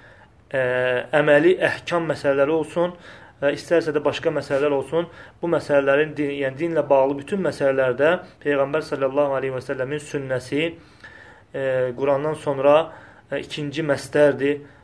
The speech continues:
və qayıdış yeridir. Və heç bir məsələ burada, e, istisna oluna bilməz. Çünki, e, Quranla bərabər Peyğəmbər sallallahu aleyhi və səlləmin sünnəsi, e, bu dinin, İslam şəriətinin, e, məstəridir.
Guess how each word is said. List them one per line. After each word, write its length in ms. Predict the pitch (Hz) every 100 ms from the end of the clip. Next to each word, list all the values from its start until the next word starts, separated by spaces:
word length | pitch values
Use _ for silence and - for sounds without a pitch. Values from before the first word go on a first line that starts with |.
| _ -
və 180 | 135 143 151 151
qayıdış 460 | 139 139 139 143 -
yeridir. 380 | 135 131 113 113 _ _ _ _ - -
Və 100 | 143
heç 160 | 208 -
bir 100 | 156
məsələ 380 | 139 139 139 170 147
burada, 480 | 139 139 151 175 - - - -
e, 260 | 139 127 127
istisna 720 | 143 - 143 - 147 170 175
oluna 340 | 160 139 139 139
bilməz. 460 | 135 131 156 165 - - - -
Çünki, 560 | 165 151 - 165 180 - - - - - -
e, 100 | 135 131 123
Quranla 380 | 143 160 156 135
bərabər 520 | 135 131 123 147 156
Peyğəmbər 420 | 147 135 135 147 147
sallallahu 500 | 139 127 127 139 131
aleyhi 180 | 127 123
və 60 | 123
səlləmin 340 | 123 127 135
sünnəsi, 560 | - 135 127 120 147 160 165 - - - - -
e, 160 | 127 123
bu 220 | 143 170 139
dinin, 440 | 139 139 160 -
İslam 300 | - - 160
şəriətinin, 800 | 156 143 135 131 131 131 147 156 - - - _
e, 240 | 131 120 117
məstəridir. 720 | 131 139 - 135 135 120 107